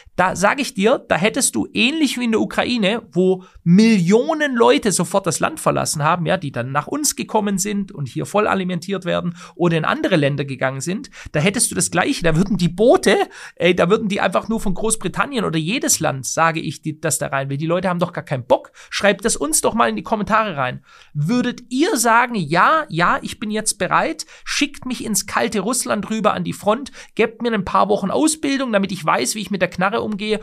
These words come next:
und dann schickt mich gegen den kampferfahrenen Russe an die Front,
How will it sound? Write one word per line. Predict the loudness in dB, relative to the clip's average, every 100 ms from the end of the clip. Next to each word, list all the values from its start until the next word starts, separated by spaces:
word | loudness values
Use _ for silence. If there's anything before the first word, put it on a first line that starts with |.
| -6
und | -2 0
dann | 2
schickt | 0 -2 -2 -4 -6
mich | -6 -4
gegen | -4 -4 -4
den | -4 -2
kampferfahrenen | -4 -4 -4 -4 0 0 0 -2 -2
Russe | 0 0 0
an | -2
die | -6
Front, | -4 -2 -2 -4